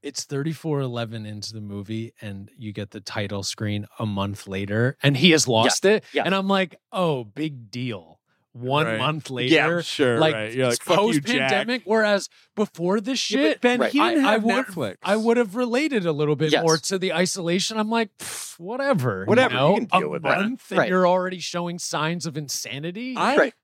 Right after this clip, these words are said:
Speaker 3: I watched this movie, and maybe it is a little bit of a post-pandemic thing. I've seen this movie one billion times.
Speaker 2: Sure.
Speaker 3: It's, like, one of my favorite movies. But just the tour they do.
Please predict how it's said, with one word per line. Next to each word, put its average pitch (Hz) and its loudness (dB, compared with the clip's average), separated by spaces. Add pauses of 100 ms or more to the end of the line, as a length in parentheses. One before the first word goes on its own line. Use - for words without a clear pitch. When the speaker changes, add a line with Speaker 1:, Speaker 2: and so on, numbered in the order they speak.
Speaker 3:
I 226 2
watched 185 0
this 147 -8
movie, 127 -4
and 127 -4
maybe 139 0
it 123 -2
is 123 2
a 117 0
little 110 0
bit 104 0
of 95 -2
a 95 -2
post-pandemic 92 -2
thing. 92 -4
I've 107 -2
seen 98 -6
this 80 -12
movie 85 -6
one 98 2
billion 76 -6
times. - -16
Speaker 2:
Sure. - -2
Speaker 3:
It's, 104 0
like, 107 0
one 101 2
of 95 2
my 85 -2
favorite 87 -10
movies. 85 -14 (500)
But 143 6 (100)
just - 4
the 359 4
tour 135 -2
they 80 -14
do. 69 -20